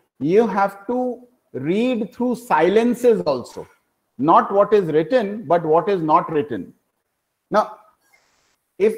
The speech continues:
if we, if we ask, if I as a teacher or if your teacher asks you, "Was Hamlet's mother happy as a wife?" It is not mentioned.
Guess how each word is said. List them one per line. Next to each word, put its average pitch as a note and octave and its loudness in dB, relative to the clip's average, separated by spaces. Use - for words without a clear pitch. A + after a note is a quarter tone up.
if A3 -2
we, C#4+ -8
if A3+ -4
we C4 0
ask, A3+ 2
if A3+ -4
I A3 2
as A#3+ 4
a A#3 2
teacher A3 0
or E3+ 4
if F#3+ -2
your G#3+ 2
teacher G#3+ -4
asks F#3 0
you, E3+ -2
"Was G3+ 4
Hamlet's G#3 -2
mother G#3 -4
happy E3 -6
as E3 -2
a E3 4
wife?" C#3 -4
It C#3+ -6
is F3 -2
not G3+ 0
mentioned. G3 -6